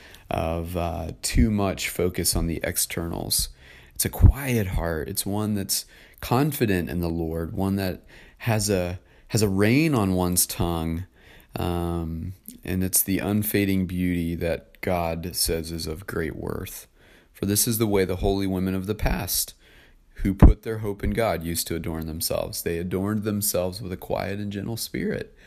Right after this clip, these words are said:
Uh, he's not saying that women should, should be quiet necessarily. He's saying that there should be a quiet confidence about the way that you live. Um, and then you can submit to a husband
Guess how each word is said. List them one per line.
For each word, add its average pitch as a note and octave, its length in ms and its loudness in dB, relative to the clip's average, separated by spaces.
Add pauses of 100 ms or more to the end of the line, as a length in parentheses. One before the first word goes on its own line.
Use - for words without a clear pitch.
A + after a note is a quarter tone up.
(360)
Uh, F#2 300 -2 (220)
he's E3 160 0
not D4+ 180 2
saying G#2 280 2
that F2+ 120 -2
women A2 220 2
should, G2 420 -4 (300)
should - 140 -4
be G#2 80 0
quiet C3 560 4
necessarily. F#2 640 -2
He's A#2+ 220 0
saying G#2+ 300 0
that F#2 120 -6
there G#2 100 0
should G2 180 -6
be F#2 100 -2
a E2+ 40 -4
quiet C3 520 -4
confidence G2 840 -2 (400)
about G2 260 4
the G2 80 0
way G#2+ 380 4
that F#2 160 0
you F#2+ 180 0
live. F2+ 640 -2 (500)
Um, E2+ 720 -2
and G2+ 200 0
then B2+ 280 2
you B2 140 2
can G#2+ 380 0 (280)
submit A#2+ 640 4
to G#2 320 2
a G2 80 0
husband A2 800 0